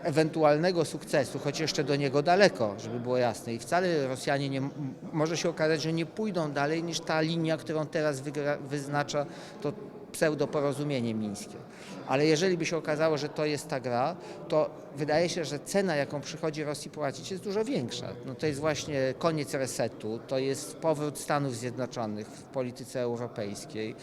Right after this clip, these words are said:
to jest, e, świadomość, e, jakkolwiek by ona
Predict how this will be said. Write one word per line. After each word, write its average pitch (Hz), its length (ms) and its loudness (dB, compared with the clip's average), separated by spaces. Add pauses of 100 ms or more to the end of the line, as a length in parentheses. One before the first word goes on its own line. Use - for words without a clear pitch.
(340)
to 143 140 2
jest, 147 560 -2 (800)
e, - 40 -6
świadomość, 143 840 2
e, 120 960 0 (440)
jakkolwiek 175 720 6
by 151 140 4
ona 156 360 6